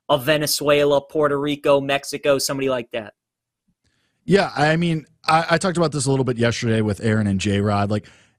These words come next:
Speaker 2: those top three teams, U S A, Dominican Republic, and Japan, it's those three at the top and then a huge gap between, you know, Mexico, Venezuela, Puerto Rico, and I would even put Italy in that second tier now 'cause they're playing pretty well.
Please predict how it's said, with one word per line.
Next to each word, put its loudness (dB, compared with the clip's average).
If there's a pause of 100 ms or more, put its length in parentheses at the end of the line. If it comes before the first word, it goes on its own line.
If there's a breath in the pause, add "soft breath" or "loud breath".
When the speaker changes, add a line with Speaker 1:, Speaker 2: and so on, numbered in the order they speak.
(160)
Speaker 2:
those 2
top 0
three 0
teams, -2
U 2
S -2
A, 0
Dominican -2
Republic, -4
and -2
Japan, -4 (440 soft breath)
it's 0
those 0
three 0
at -2
the -2
top -2
and 0
then 0
a -2
huge -2
gap -2
between, -2
you -2
know, 0
Mexico, -2
Venezuela, -2
Puerto -4
Rico, -2
and -4
I -2
would -4
even -4
put -8
Italy -2
in -2
that -6
second -4
tier -2
now -2 (180 loud breath)
'cause -8
they're -2
playing -2
pretty -2
well. 0